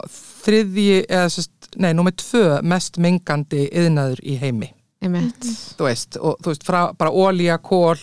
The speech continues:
Speaker 1: og svo
Speaker 2: Mhm.
Speaker 1: bara er það öll fötin og ég bara, það bara rann af mér æðið, kaupæðið, það bara,
Speaker 3: Mhm.
Speaker 1: ég missti kaupmáttinn.
Speaker 2: Einmitt, já,
Speaker 1: Sko.
Speaker 2: nákvæmlega.
Speaker 1: Alveg. Og það bara, svo þegar maður, maður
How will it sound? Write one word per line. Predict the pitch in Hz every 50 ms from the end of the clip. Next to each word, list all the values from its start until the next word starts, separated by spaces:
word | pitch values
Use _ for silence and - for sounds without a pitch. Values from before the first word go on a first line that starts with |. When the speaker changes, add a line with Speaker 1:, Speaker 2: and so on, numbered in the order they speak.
| - - -
Speaker 1:
og | 160 160 - -
svo | 185 170 170 180
Speaker 2:
Mhm. | 175
Speaker 1:
bara | 175 165 160 160 165
er | 170
það | 165 151 156 143 - - - - - - - _ -
öll | 170 175 - -
fötin | - - - 185 185 175 - - - 139 131 -
og | 160 151
ég | 147 147 147
bara, | 143 135 135 131 - - - - _
það | - 185 170 147
bara | 185 175 175
rann | 160 151 165 196 226 285 311 302 269 240 -
af | - 226 254 262 247
mér | 220 196 170 156 147 127 - - - - - _ -
æðið, | 175 185 196 185 151 131 131 113 - - - - - - - - - -
kaupæðið, | - - 208 202 214 226 - - - - 202 196 202 196 196 180 202 214 208 - - - -
það | - - 196 185 -
bara, | 196 190 185 185 233
Speaker 3:
Mhm. | 233 226 220 226 220 - -
Speaker 1:
ég | 196
missti | 196 214 247 - - 240
kaupmáttinn. | - - 240 240 185 190 180 156 - - 151 135 135 - - - _ -
Speaker 2:
Einmitt, | - 190 185 185 180 175 170 - - - 254 262
já, | 220 208 196
Speaker 1:
Sko. | 190
Speaker 2:
nákvæmlega. | 196 202 202 208 202 208 190 180 165 165 175 175 170
Speaker 1:
Alveg. | - 202 214 208 202 190 180 165 180 170 139 127 127 - - - - - - -
Og | - 190
það | - - 226 247 269 262 -
bara, | - 240 226 208 202 - - - - - - - _ -
svo | - 240 226
þegar | 214 240 233
maður, | 226 220 214 - _ _ _ _ -
maður | 196 180